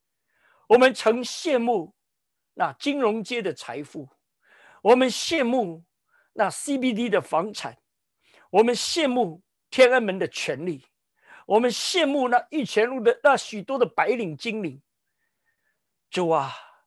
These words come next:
是你告诉我们不能再走这条路啊，因为这条路最终走到八宝山，最终走向跟上帝永远的隔绝。主耶稣，让我们真知道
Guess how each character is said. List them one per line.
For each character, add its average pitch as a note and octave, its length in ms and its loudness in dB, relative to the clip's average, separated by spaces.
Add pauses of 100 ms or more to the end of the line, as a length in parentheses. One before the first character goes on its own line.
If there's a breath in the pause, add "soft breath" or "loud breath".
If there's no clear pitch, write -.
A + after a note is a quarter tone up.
是 - 320 -6
你 F3 180 -2 (100)
告 B3 200 4
诉 G3+ 220 -4
我 F3 80 -2
们 C#3 220 -10 (220)
不 E4+ 140 0
能 G3+ 200 -2
再 G3+ 160 -2
走 C#3 200 -10
这 F3 100 -12
条 B2 240 -8
路 C3 220 -10
啊， - 200 -20 (520 loud breath)
因 E3+ 120 0
为 F#3+ 80 4
这 D#4 220 4
条 A#3+ 220 8
路 C4+ 320 4 (100)
最 E4 240 4
终 B3+ 320 0
走 G3 220 0
到 A#3 180 2
八 G3 220 4
宝 B2 200 -2
山， D#3 300 -8 (460 loud breath)
最 E4+ 260 4
终 D4 240 2
走 A#3+ 260 2
向 B3+ 300 2
跟 C4 160 -8
上 B3+ 460 -2
帝 G#3+ 240 -4
永 B3+ 260 4
远 A3 160 -2
的 E3 80 -4
隔 F3+ 240 -4
绝。 D3+ 320 -10 (960)
主 E3+ 140 -4
耶 F#3 100 2
稣， G3 240 -4
让 F#3+ 240 2
我 D#3 60 -6
们 C#3+ 220 -12
真 C4 280 0
知 - 160 -12
道 F3 440 -2